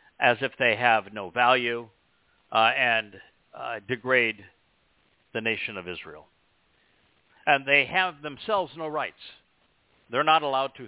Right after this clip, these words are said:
think or act on themselves. The rabbi dictates everything that happens in their lives. It is an absolute waste of humanity. Last month, uh, Prime Minister Benjamin Netanyahu announced plans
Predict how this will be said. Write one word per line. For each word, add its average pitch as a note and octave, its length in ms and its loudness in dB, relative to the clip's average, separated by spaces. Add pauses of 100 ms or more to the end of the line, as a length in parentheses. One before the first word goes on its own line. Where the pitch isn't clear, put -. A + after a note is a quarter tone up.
(100)
think E3+ 220 -6 (100)
or B2+ 220 -6
act C3 300 -4
on B2 160 -8
themselves. G#2+ 460 -6
The G2 80 -12
rabbi G2+ 400 -2
dictates F#2 540 -8 (460)
everything A#2 460 0
that G2 120 -4
happens G2 420 -6
in E2+ 100 -14
their E2+ 140 -10
lives. D#2 360 -8
It F2+ 120 -10
is F2+ 140 -8
an G#2 220 -4
absolute A#2 640 0
waste G2+ 420 -6 (680)
of - 160 -4
humanity. E2+ 600 -4 (1900)
Last B2 300 4
month, G#2 260 -10 (320)
uh, F2+ 320 -10 (680)
Prime G#2 180 -10
Minister F#2+ 340 -18
Benjamin E2+ 400 -20
Netanyahu F2 680 -10 (580)
announced G2 420 -2
plans F#2+ 460 -2